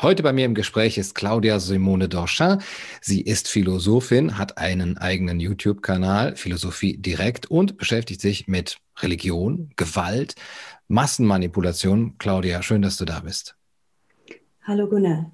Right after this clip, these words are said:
Speaker 2: ich freue mich.
Speaker 1: Ja, Massenmanipulation, da sind wir ja schon direkt, äh, im Thema, im Thema unseres letzten Jahres. Was ich, äh, mich lange gefragt habe, welche Rolle hat eigentlich die Philosophie dabei,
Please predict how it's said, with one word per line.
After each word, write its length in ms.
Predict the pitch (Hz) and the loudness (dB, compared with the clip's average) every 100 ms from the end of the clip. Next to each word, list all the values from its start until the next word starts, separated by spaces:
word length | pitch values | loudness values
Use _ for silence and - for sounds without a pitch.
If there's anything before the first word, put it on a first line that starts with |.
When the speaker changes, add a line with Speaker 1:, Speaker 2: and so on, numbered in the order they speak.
| - | -12
Speaker 2:
ich 160 | - | -12
freue 240 | - 196 190 | -4 0 2
mich. 340 | 170 170 - _ _ _ - - - - - | 0 -2 -14 _ _ _ -18 -14 -14 -14 -4
Speaker 1:
Ja, 160 | 95 101 | 0 2
Massenmanipulation, 960 | 95 95 117 113 117 120 120 - 123 | 2 0 2 2 2 2 2 4 4
da 100 | 117 | 4
sind 180 | 98 113 | 4 2
wir 80 | 107 | 4
ja 120 | 101 | 2
schon 240 | 98 101 95 | 2 2 4
direkt, 400 | 92 104 - 107 | 2 0 0 2
äh, 200 | 101 98 | 2 2
im 200 | 95 95 | 0 2
Thema, 340 | 107 127 101 | 2 2 2
im 160 | 95 95 | 0 2
Thema 300 | 104 98 95 | 2 4 2
unseres 320 | 90 90 - | 0 -2 0
letzten 340 | 107 - 110 | -2 -2 0
Jahres. 460 | 92 85 90 120 - | 0 2 0 0 -2
Was 280 | 104 - - | -4 -6 -6
ich, 380 | - 127 - - | -2 0 0 2
äh, 360 | 123 120 117 113 | 4 4 4 2
mich 440 | 110 107 - - | 2 0 -2 -2
lange 420 | 117 110 107 117 | 0 2 0 0
gefragt 420 | 104 98 107 110 | -2 -2 -2 -2
habe, 300 | 110 104 101 | 0 0 0
welche 380 | 87 98 117 107 | -2 -2 0 -2
Rolle 500 | 87 80 107 135 113 | -2 -2 2 4 2
hat 260 | 107 - - | 0 -4 -4
eigentlich 460 | 101 101 98 92 | -2 0 -2 -2
die 240 | - 95 95 | 0 2 2
Philosophie 680 | - 92 87 82 - 98 95 | 0 -2 -2 -4 -4 0 0
dabei, 500 | 92 80 90 82 | 0 -2 -2 -2